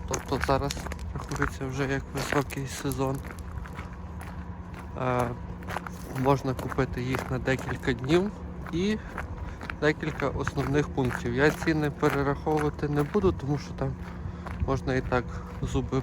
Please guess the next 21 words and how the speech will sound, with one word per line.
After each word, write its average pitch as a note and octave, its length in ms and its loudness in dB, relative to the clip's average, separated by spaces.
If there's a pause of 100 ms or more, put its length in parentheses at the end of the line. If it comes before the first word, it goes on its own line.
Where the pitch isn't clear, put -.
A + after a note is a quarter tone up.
(200)
поламати B2+ 520 2
собі B2+ 400 -2
об B2+ 140 4 (120)
ту C#3 120 2 (1300)
таб-, B2+ 240 6 (500)
табличку. C3+ 680 6 (1200)
От, A#2+ 340 0
але C#3 480 4 (1120)
як C#3 160 8
сказали, A#2+ 540 4 (120)
що A#2 200 2 (840)
скіпаси, D3+ 540 4
які C3+ 240 0
куплені C3 640 2 (420)
до B2+ 260 4
дві-, A#2+ 240 0 (640)
до D3 180 12
дві B2+ 180 4
тисячі C#3 440 2
двадцятого B2 1080 6
року, A#2 400 0